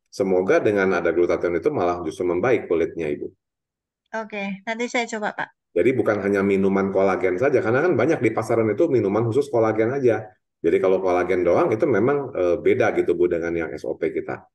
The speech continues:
Speaker 1: Dan ini ada S O P-nya, ada kolagennya. Cuma ini ingat ya, minumnya harus satu, eh, setengah jam atau satu jam setelah makan. Jadi
Speaker 2: Oh,
Speaker 1: jangan lang-,
Speaker 2: setelah
Speaker 1: jangan
Speaker 2: makan ya?
Speaker 1: langsung di,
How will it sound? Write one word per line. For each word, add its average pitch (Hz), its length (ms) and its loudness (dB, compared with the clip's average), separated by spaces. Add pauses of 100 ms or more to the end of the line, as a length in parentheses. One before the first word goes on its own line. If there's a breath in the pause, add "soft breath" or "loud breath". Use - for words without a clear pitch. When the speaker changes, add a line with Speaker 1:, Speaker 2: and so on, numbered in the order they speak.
Speaker 1:
Dan 90 180 0
ini 143 80 2
ada 113 160 0
S - 160 -6
O - 160 -6
P-nya, 123 400 2
ada 85 140 -2
kolagennya. 101 720 -2 (320 soft breath)
Cuma 143 180 0
ini 151 300 2
ingat 160 180 2
ya, 113 140 4
minumnya 110 580 0
harus 117 400 2
satu, 98 400 0
eh, 95 220 0
setengah 92 400 -2
jam - 180 0
atau 87 160 0
satu - 320 -2
jam 107 240 0
setelah 113 400 -2
makan. 117 480 -4 (540)
Jadi 95 160 4
Speaker 2:
Oh, 135 100 2
Speaker 1:
jangan 98 220 2
lang-, 104 240 -2
Speaker 2:
setelah 240 160 0
Speaker 1:
jangan - 100 -2
Speaker 2:
makan - 160 -4
ya? 101 80 0
Speaker 1:
langsung 107 380 -2
di, 101 60 0